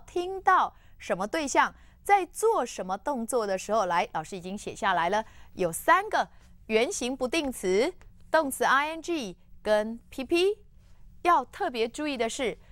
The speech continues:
原形不定词跟动词I N G呢，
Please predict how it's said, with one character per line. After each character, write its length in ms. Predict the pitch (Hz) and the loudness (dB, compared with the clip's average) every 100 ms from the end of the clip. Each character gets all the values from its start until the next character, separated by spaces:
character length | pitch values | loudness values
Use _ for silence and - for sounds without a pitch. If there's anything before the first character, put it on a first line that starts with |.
| - - - | -20 -12 2
原 300 | 247 269 403 | 2 2 -2
形 260 | 262 247 | -4 -4
不 140 | 262 240 | -4 -4
定 220 | 320 262 | -2 -4
词 200 | - 190 | -4 -2
跟 280 | 233 254 269 | 0 -2 0
动 200 | 339 269 | -2 -2
词 160 | - | 0
I 200 | 208 240 | 2 2
N 100 | 247 | 0
G 140 | 254 220 | -8 -4
呢， 180 | 208 | -6